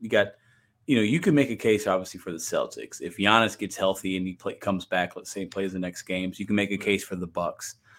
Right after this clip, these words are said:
Speaker 1: I mean,
Speaker 2: Yeah,
Speaker 1: Miami's
Speaker 2: they're
Speaker 1: an
Speaker 2: back,
Speaker 1: eight
Speaker 2: man.
Speaker 1: seed.
Speaker 2: Back, back, back
Speaker 1: Back can be
Speaker 2: injuries.
Speaker 1: tough. But Miami's an eight
Speaker 2: Yeah.
Speaker 1: seed. You can make a case for them. You got Joel Embiid if he comes back. The Sixers have looked good. I mean, you have so many teams, man. I mean, you
Speaker 2: Yeah.
Speaker 1: can, the Suns,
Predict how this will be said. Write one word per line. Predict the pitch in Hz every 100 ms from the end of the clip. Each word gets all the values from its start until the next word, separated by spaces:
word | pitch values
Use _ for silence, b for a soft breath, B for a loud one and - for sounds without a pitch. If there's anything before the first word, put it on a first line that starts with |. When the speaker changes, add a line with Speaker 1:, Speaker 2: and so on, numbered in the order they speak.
| b b
Speaker 1:
I | 110
mean, | 110 107 110
Speaker 2:
Yeah, | - -
Speaker 1:
Miami's | 107 117 131 175
Speaker 2:
they're | 208
Speaker 1:
an |
Speaker 2:
back, | 175 180 170
Speaker 1:
eight |
Speaker 2:
man. | 147 139 139
Speaker 1:
seed. | 131
Speaker 2:
Back, | 156 147 131
back, | 160 170 165
back | 156 170 - -
Speaker 1:
Back | 147 -
can | 127 127
be | 117
Speaker 2:
injuries. |
Speaker 1:
tough. | 107 - -
But | 127 135
Miami's | 131 165 160 123
an |
eight | 139 160
Speaker 2:
Yeah. |
Speaker 1:
seed. | 113 110
You |
can | 131 123
make | 120
a | 104
case | - 123 120
for | 127
them. | 143 160 131 104
You | 110
got | 120 123 101
Joel | 110 117 127
Embiid | 117 135 117
if | 101
he | 139
comes | 127 104
back. | 98 95 -
The |
Sixers | - 143 - 104
have | 98
looked | 95 90 -
good. | 92 87 82 _ _ _ _
I | 113
mean, | 113 113 113
you | 139
have | 135 -
so | - 139 156
many | 143 131
teams, | - 131 139 90 - -
man. | 78 80
I | 95
mean, | 98
you | 107
Speaker 2:
Yeah. | 110
Speaker 1:
can, | 107 _ -
the | 104
Suns, | 135 120 98 87